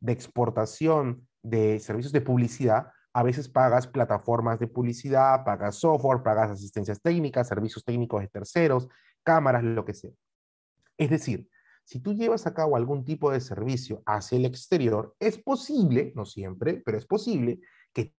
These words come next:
también utilices servicios del exterior como insumo en tu proceso productivo de servicio.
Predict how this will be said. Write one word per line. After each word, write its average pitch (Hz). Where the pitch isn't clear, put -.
también 117
utilices 185
servicios 143
del 120
exterior 113
como 214
insumo 185
en 156
tu 190
proceso 127
productivo 139
de 131
servicio. 226